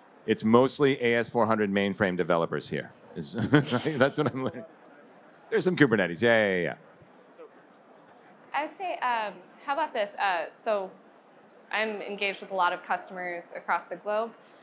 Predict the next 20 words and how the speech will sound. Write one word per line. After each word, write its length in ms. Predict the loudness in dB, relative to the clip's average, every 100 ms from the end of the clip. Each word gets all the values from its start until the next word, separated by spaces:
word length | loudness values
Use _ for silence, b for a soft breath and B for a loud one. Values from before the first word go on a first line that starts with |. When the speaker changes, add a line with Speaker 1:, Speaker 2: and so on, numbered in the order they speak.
| B B
Speaker 2:
Um, 480 | -2 -2 -2 -6 -14 -18 -20 -20 -20 -20 -10
and 80 | -6
we 100 | -2
have, 440 | 0 0 -2 -4 -10 -20 -20 _ -20 -10
we 60 | -4
have 140 | -4
kind 180 | -2 -4
of, 80 | -2
like, 140 | -4 -4
the 140 | -6
entire 480 | -6 -6 -2 0 -2
stack, 340 | -2 -2 -2
and 80 | -6
we're 80 | -8
talking 280 | -6 -6 -4
about 300 | -2 -2 -2
product 340 | -2 -2 -4
by 120 | -6
product, 560 | -4 -2 0 0 -4 -6
but 260 | -4 -4